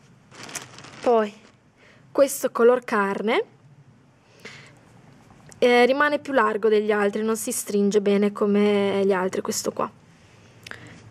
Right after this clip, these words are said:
Poi Isa, questo rosa è veramente bello, qua rimangono molto spenti i colori perché il cielo è grigio, però è veramente bello, ve lo assicuro.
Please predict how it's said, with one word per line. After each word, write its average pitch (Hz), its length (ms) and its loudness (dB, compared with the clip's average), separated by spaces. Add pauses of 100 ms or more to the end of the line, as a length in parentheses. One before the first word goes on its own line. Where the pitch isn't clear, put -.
(100)
Poi 214 360 2 (760)
Isa, 320 440 -4 (1400)
questo 240 460 0
rosa 214 500 2
è 220 200 0
veramente 208 520 -4
bello, 202 320 0
qua 226 140 -2
rimangono 208 380 -2
molto 208 240 -4
spenti 208 400 -4
i - 20 -18
colori 220 320 0
perché 233 400 -6 (220)
il 202 180 -8
cielo 202 300 -2
è 208 100 -2
grigio, 185 400 -4
però - 200 -6
è 208 100 -2
veramente 202 420 0
bello, 190 280 -2
ve 202 60 -2
lo 190 60 -2
assicuro. - 560 -6